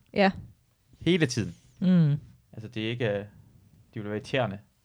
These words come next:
Speaker 2: hvis man selv var i hotellet, og så, så er man glad for at være udenfor
Speaker 1: Mm.
Speaker 2: og kigge ind og
Speaker 3: De er
Speaker 2: se
Speaker 3: sådan nogle,
Speaker 2: andre
Speaker 3: der sådan,
Speaker 2: forbipasserende.
Speaker 3: der, der hele tiden siger, "Sover du? Sover du?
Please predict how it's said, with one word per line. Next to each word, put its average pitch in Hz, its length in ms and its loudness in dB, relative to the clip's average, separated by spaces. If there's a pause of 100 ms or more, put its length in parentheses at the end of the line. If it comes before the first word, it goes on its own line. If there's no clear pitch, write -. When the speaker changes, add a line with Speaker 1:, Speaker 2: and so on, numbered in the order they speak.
(440)
Speaker 2:
hvis - 100 -12
man 104 60 -4
selv 104 220 0
var 98 60 8
i 98 320 2
hotellet, 98 440 -2 (140)
og - 40 -8
så, 110 140 2 (300)
så - 120 -4
er - 20 0
man 104 160 0
glad 113 180 6
for 120 100 0
at 101 60 4
være 101 100 6
udenfor 110 480 2 (100)
Speaker 1:
Mm. 208 200 4
Speaker 2:
og 180 60 4
kigge 139 240 -2
ind 110 240 4
og - 180 -8
Speaker 3:
De 196 40 6
er 185 40 10
Speaker 2:
se - 0 -
Speaker 3:
sådan 208 100 10
nogle, 214 80 12
Speaker 2:
andre 190 120 12
Speaker 3:
der 180 60 12
sådan, 180 140 8
Speaker 2:
forbipasserende. 165 340 8
Speaker 3:
der, - 80 -14
der 175 80 4
hele 170 120 6
tiden 160 120 6
siger, 143 120 2
"Sover 247 340 10
du? 160 160 4 (920)
Sover 294 280 10
du? 175 160 8